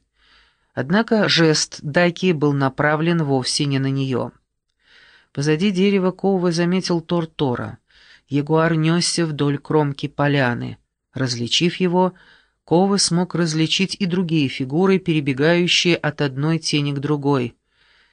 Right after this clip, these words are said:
Команда рейнджеров и Мани, они добрались. На последнем отрезке пути Даки, искусно лавируя, вывел свое звено на опушку.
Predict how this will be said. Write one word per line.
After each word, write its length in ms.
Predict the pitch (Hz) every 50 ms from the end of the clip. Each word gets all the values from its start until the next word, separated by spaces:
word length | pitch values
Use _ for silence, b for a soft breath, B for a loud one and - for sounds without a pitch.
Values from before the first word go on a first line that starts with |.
| _ _ _ _
Команда 540 | - 123 135 143 156 160 160 147 160 156
рейнджеров 640 | 151 151 160 175 175 170 160 170 160 170 165 - -
и 60 | 170
Мани, 540 | 165 170 180 190 175 151 135 123 113 113 - _
они 260 | - 135 131 135 147 151
добрались. 800 | 147 156 147 165 175 175 185 185 175 135 - - - - - - _ _ _ _ _ _ _ _ _ _ _ _ _ _ _ _ _ _ _ _ _ _ _ _ _ _ _ _ _ _ _ _ _ _ _ _ _ _ _ _ _ _ _ _ _ _ _ _ _
На 120 | 143 160
последнем 580 | 156 196 196 - - 233 254 247 208 233 208 202
отрезке 440 | 185 - 196 214 226 220 - - 185
пути 360 | 160 - 160 156 - - 190
Даки, 560 | 147 120 135 139 139 135 135 - 160 165 165
искусно 580 | 156 - - - - 190 180 - - 143 139 131
лавируя, 640 | 127 135 135 135 165 196 202 208 208 202 202 202 196 b b b b b b b b b
вывел 340 | 131 165 202 196 208 196
свое 360 | 185 - - 143 139 139 139 139
звено 360 | 131 135 139 135 139 156 160
на 160 | 160 156 156
опушку. 520 | 156 - 135 123 - - - - - -